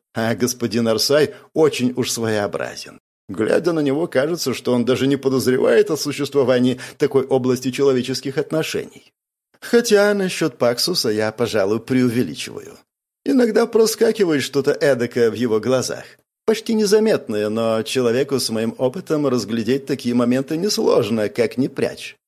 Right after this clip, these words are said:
Да и некоторые его слова перед битвой говорят о том же. Вот ему бы стоило отправиться вслед за Дорсом. Впрочем, этому молодому человеку я попробую помочь, если выкрою на это время.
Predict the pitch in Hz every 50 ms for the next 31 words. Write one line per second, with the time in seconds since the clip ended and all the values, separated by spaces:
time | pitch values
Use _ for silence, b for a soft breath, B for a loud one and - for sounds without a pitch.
0 | _ _ _ - - 120 110 117 117 113 113 117 120 117 117 - - 123 120 120
1 | 117 113 120 117 - - 117 107 131 139 143 139 - 113 98 101 85 82 107 131
2 | 131 151 160 165 156 B B B B 127 117 113 101 107 117 120 120 175 185 -
3 | 220 202 143 87 - - - - - - _ _ _ _ _ _ - - 135 117
4 | 127 156 165 175 170 185 208 214 202 208 202 214 233 233 - - 214 202 196 202
5 | 214 220 214 208 - 202 160 127 110 104 104 - 135 127 - - 139 123 110 -
6 | 131 156 151 147 110 - - - - - - - - _ _ _ _ _ _ -
7 | - - 127 123 120 - 127 123 123 - 123 120 120 131 123 117 110 110 123 123
8 | 117 113 113 110 113 110 - 123 117 110 120 127 131 127 127 113 107 117 110 110
9 | - 135 131 127 - 135 113 90 90 92 87 82 - 87 85 110 143 139 - -
10 | - _ _ _ - 110 104 107 - - 151 135 104 101 - - 80 73 71 87
11 | 87 90 - 131 120 78 67 - - - - -